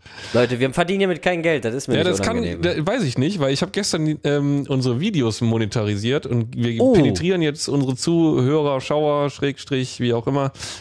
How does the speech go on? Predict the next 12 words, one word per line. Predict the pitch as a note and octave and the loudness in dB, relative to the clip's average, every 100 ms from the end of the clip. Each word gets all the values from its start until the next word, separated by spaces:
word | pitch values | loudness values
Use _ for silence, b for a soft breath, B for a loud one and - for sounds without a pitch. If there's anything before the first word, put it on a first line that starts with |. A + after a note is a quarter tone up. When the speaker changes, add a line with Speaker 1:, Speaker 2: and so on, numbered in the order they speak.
| B - | B -2
Speaker 2:
äh, | A#2+ | 0
mit | A#2+ B2 | 2 2
Werbung. | F#3 A#3+ A#2 G2+ G#2+ _ - | 0 0 0 -4 -12 _ -4
Ne? | A#2 | -2
Und | B2+ A#2+ | 0 0
Speaker 1:
Stark. | A#2 D3+ C4 C#3 | 2 4 4 4
Speaker 2:
es | G#2 | 2
könnte | - D#3+ D3 D#3+ | 0 0 0 0
auch | A#2+ A2 | 0 0
sein, | A2+ A2 B2 | 0 0 0
dass | B2+ | -2
schon, | - B2+ A#2+ | -2 0 0